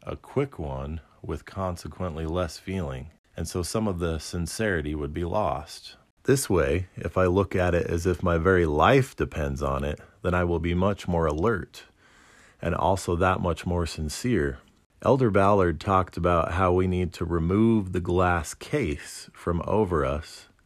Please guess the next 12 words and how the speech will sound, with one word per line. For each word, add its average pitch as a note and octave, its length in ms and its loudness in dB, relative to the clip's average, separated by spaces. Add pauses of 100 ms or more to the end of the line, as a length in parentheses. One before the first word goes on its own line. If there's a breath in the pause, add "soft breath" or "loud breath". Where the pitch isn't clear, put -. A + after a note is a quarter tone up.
that E2+ 140 -2
is D#2+ 120 -2
created F#2 680 2 (140)
by F2 160 2
being F2 340 0
too A2 800 2
regimented F2 880 0
with E2+ 200 0
the E2+ 120 0
way F2 220 4
we D#2+ 180 0
teach. - 680 -6